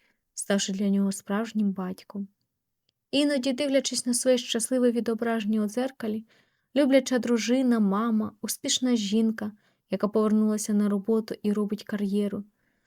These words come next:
Анастасія згадувала той самий холодний коридор у клініці, згадувала ту мить відчаю, яка ледь не штовхнула її на фатальну помилку.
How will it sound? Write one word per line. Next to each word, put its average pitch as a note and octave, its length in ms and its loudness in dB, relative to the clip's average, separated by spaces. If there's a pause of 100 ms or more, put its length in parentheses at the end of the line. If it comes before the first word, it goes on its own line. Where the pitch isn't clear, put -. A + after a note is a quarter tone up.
(160)
Анастасія B3 680 0
згадувала C4 580 2
той B3 240 0
самий C#4 480 -2
холодний B3 600 0
коридор B3 540 -2
у B3 80 -2
клініці, G3 640 -6 (580)
згадувала A#3 720 0
ту A3+ 160 -2
мить A#3 280 2
відчаю, A3 680 -4 (760)
яка A#3 260 4
ледь C#4+ 280 4
не C#4+ 140 0
штовхнула C4+ 720 2
її B3 200 6
на A#3+ 120 4
фатальну A3+ 600 -2
помилку. G3 840 -2